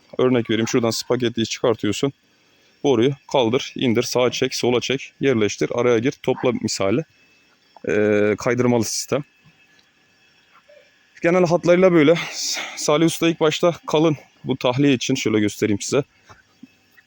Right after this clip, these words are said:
Şunu şöyle düşünmüştü. Fakat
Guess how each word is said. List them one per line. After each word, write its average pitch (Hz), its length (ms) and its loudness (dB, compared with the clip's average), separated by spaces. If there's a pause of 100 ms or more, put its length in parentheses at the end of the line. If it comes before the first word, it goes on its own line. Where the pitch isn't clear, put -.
(1160)
Şunu 151 360 0 (180)
şöyle 156 420 2
düşünmüştü. 113 600 -2 (120)
Fakat 143 300 0